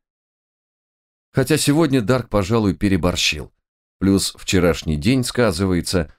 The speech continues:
Увы, но вместо привычного кача ему пришлось с утра до вечера заниматься ненавистными бомбами.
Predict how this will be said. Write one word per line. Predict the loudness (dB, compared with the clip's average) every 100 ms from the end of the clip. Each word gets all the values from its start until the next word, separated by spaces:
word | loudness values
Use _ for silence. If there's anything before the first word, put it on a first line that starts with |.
| _ _ _ 0
Увы, | 2 4 2 2
но | 0
вместо | 0 0 0 -2
привычного | -2 0 2 0 0 -2 -2
кача | -2 -2 0 0 -2 -2 _ -2
ему | 0 2
пришлось | 0 -6 -4 -2
с | -2
утра | -2 0 0
до | 0
вечера | 0 -2 0 0 0 -6
заниматься | -2 2 2 2 0 -2 -2 -4 _
ненавистными | 0 2 0 -2 -4 -4 0 2
бомбами. | 2 0 0 -2 -6 -8